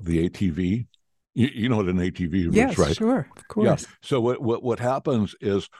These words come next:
Speaker 1: we invent, uh, ways, just like with Gilgamesh, we invent ways to, like, inc-, you know, make incursions into the forest, and then we create havoc. Just like Gilgamesh created havoc, uh, uh, the, um, uh, uh,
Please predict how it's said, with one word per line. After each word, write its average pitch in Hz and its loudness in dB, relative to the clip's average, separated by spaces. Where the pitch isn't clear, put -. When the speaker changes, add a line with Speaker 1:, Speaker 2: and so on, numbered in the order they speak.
Speaker 1:
we 117 0
invent, 107 -2
uh, 92 2
ways, 107 0
just - -8
like 95 0
with 113 0
Gilgamesh, 117 0
we 113 0
invent 113 -2
ways 107 0
to, 92 0
like, 90 2
inc-, - 4
you 123 0
know, 90 0
make 101 0
incursions 113 -2
into 95 0
the 87 -2
forest, 113 0
and 92 -2
then 104 2
we 101 0
create 85 -2
havoc. 101 0
Just 104 0
like 101 0
Gilgamesh 101 0
created 101 -2
havoc, 98 -2
uh, 90 2
uh, 98 0
the, 92 0
um, 85 -2
uh, 85 2
uh, - -4